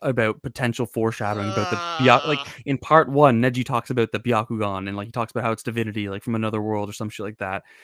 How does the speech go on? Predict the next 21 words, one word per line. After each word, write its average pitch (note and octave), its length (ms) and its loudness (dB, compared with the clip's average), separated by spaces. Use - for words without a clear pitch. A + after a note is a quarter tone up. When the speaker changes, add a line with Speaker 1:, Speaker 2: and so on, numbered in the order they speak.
Speaker 1:
And C3+ 180 4
they, B2+ 140 4
they B2 160 2
try D3+ 240 0
to B2 80 2
say B2+ 240 -2
that A2 140 -6
that A2+ 180 0
was, G#2+ 560 -10
you B2 120 -8
know, G#2 240 -6
that A#2 260 -6
foreshadowed B2 440 -2
Kaguya, G#2+ 500 -4
you G#2+ 80 -4
know, G2+ 240 -6
five B2 260 0
hundred A2+ 200 -2
chapters G#2+ 360 -4
earlier. G#2+ 360 -2
And, G2+ 220 -8